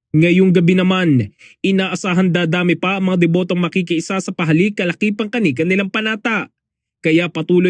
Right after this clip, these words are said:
ang paalala ng pamunuan ng Quiapo Church na sumunod sa mga paalala ng iba't ibang ahensya ng pamahalaan para sa maayos at ligtas na pahalik sa Poong Jesus Nazareno.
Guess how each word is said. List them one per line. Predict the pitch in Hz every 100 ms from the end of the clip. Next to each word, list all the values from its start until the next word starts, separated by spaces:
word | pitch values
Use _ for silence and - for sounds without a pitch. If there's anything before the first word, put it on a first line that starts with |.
| 180
ang | 170
paalala | 160 170 170 170
ng | 160
pamunuan | 180 180 175 165 185
ng | 175
Quiapo | 196 190 190
Church | 196 214 160 - - - - -
na | 196 208
sumunod | 220 220 208 202
sa | -
mga | 208 196
paalala | 175 185 185 170 190
ng | 208 196
iba't | 160 202 202
ibang | 202 190
ahensya | 180 202 202 208
ng | 196
pamahalaan | 208 208 208 208 208 208 175 101 - _ - -
para | 196
sa | 185 202
maayos | 185 185 156 180 214
at | 202 196
ligtas | 170 156 196
na | 208
pahalik | 185 160 175 208
sa | - 185
Poong | - 156 202 185
Jesus | 233 196 - 202
Nazareno. | 190 208 202 196 202 160 113